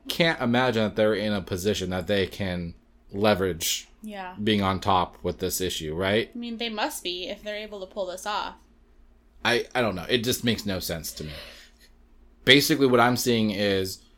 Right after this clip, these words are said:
Speaker 1: Universal can have their movies on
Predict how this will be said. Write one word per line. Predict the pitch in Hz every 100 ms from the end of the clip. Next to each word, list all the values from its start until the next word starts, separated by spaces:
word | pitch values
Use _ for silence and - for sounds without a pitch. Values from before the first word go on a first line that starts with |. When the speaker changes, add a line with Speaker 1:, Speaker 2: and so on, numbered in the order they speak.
| _ - _ _ - _ _ -
Speaker 1:
Universal | 104 123 127 123 123
can | 117
have | 120 117
their | 113 110 107 107 _ _ _ - _ -
movies | 107 113 110
on | - 110 107 107 107